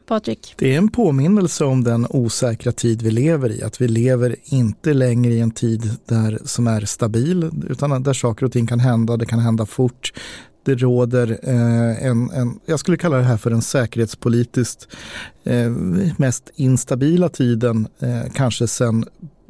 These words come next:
Speaker 2: precis åren efter andra världskriget, innan kalla kriget hade tagit form, då med statskupperna i, i Polen och Tjeckoslovakien och så vidare. Eh, om vi ska hitta en, en parallelltid i historien. Och det gör ju att det här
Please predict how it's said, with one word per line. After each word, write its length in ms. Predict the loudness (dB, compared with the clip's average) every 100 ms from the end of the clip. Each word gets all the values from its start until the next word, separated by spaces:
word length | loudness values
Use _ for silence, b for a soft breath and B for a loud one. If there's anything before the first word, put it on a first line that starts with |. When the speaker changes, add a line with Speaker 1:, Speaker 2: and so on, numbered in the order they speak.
| -4
Speaker 2:
precis 400 | -4 0 -2 -2
åren 380 | -2 0 2 0
efter 440 | -2 -6 -4 -4 -4
andra 280 | -4 0 0
världskriget, 800 | 0 0 -4 0 2 2 0 -2 B B -2
innan 240 | 2 2
kalla 240 | 0 -2
kriget 380 | 0 0 0 -2
hade 160 | 0 -2
tagit 280 | -2 -4 -4
form, 260 | -2 -4 B B B -6
då 100 | -2
med 120 | -2
statskupperna 720 | -2 -4 -2 -4 -4 -4 -2
i, 60 | -2
i 380 | -4 -4 -4 -6 -8 -4
Polen 460 | -2 -2 -2 -4
och 460 | -6 -8 -10 -10 -8
Tjeckoslovakien 720 | -4 -4 -2 -4 -4 -6 -8
och 80 | -6
så 120 | -6
vidare. 300 | -6 -6 -8 B B B B B
Eh, 440 | 0 2 2 0 -4 -8 -10 -10 -8 -8 -8 B B B -12 -8 -8 -8 0
om 140 | 0
vi 80 | 2
ska 120 | 2
hitta 240 | 0 2
en, 140 | 0 0
en 120 | -2
parallelltid 920 | 0 0 2 2 2 -2 -2 0 0 0
i 60 |
historien. 560 | -4 -4 -4 -4 -2 -2
Och 60 | 0
det 100 | 2
gör 220 | 4 4
ju 80 | 2
att 140 | 0
det 100 | -2
här 300 | 0 0 -2